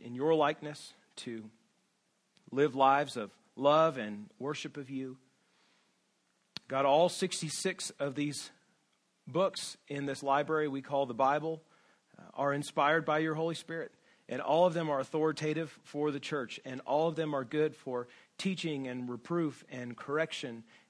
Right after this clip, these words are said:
and training in godliness. And so, Lord, we admit that in our, our human frailty and, and even in our <clears throat> position in history, sometimes it's hard for us to connect, uh,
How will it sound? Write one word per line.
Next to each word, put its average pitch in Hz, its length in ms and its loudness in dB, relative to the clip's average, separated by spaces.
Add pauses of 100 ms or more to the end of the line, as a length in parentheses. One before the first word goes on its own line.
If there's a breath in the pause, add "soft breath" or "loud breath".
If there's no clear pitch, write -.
and 120 200 -8
training 156 420 -4
in 123 100 -6
godliness. 127 720 -2
And 110 120 -14
so, 123 300 -6 (1400 loud breath)
Lord, 156 220 4
we 165 180 4
admit 156 420 0
that 151 260 -2
in 160 160 0
our, 147 260 2 (100)
our 147 120 -2
human 180 320 2
frailty 175 560 2
and, 151 180 -2
and 156 160 -6
even 185 220 -2
in 165 120 0
our 156 280 2 (180)
<clears throat> - 920 -6
position 165 480 -2
in 156 100 2
history, 139 480 -2
sometimes 170 540 -4
it's - 120 -18
hard 165 360 0
for 139 120 -6
us 123 140 -6
to - 80 -10
connect, 151 420 -6 (480 loud breath)
uh, 110 120 -12